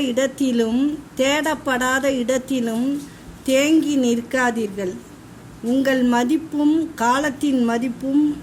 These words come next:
வீணாய் போய்விடும். பிரச்சனைகளுக்கு சரியான தீர்வு மற்றவர்களிடம் சொல்லாமல் இறைவனிடம் மட்டும்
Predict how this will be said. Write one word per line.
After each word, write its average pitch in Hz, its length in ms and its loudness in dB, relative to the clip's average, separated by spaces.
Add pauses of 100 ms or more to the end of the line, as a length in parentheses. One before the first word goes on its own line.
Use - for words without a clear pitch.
(120)
வீணாய் 277 560 2
போய்விடும். 233 580 0 (680)
பிரச்சனைகளுக்கு 285 960 0 (120)
சரியான 269 640 0 (100)
தீர்வு 269 840 0
மற்றவர்களிடம் 277 1120 0
சொல்லாமல் 247 800 0 (640)
இறைவனிடம் 302 840 4
மட்டும் 294 420 2